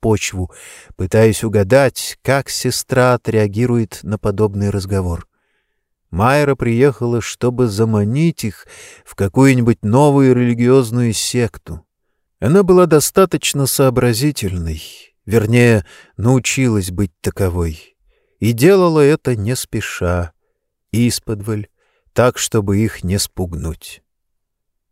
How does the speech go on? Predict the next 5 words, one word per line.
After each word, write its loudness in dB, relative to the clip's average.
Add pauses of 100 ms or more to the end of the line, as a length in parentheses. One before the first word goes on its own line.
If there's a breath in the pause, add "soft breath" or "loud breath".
(640)
Карен 2
улыбнулась 0
и -8
покачала -4
головой. -8